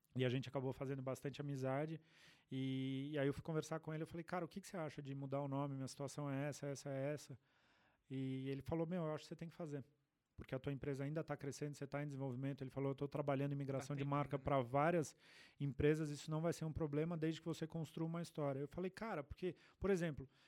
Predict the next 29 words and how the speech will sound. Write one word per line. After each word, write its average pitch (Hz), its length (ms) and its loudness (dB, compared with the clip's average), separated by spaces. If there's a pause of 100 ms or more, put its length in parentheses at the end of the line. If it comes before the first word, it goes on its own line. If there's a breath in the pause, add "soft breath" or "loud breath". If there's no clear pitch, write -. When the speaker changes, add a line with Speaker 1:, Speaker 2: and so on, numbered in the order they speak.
(180 soft breath)
Speaker 1:
eu 208 180 10
sou 214 160 -2
um 185 40 -2
cara 208 200 2
que - 80 -2
eu 196 40 0
tenho 196 160 -2
paixão 202 320 0
por - 160 -8 (120)
tudo 247 220 6
que - 100 2
é 143 40 4
tipo - 200 -2
de 139 80 -4
máquina." 135 460 -2
E 143 80 0
eu 175 80 6
Speaker 2:
Uhum. 139 60 -6
Speaker 1:
tenho 233 200 0
mesmo. 165 420 4
Eu 139 40 2
lembro 185 240 4
eu 202 60 6
moleque 185 500 4
subindo 190 300 0
em 196 40 -2
colheitadeira 180 800 2
no 180 380 0
coisa. 156 340 2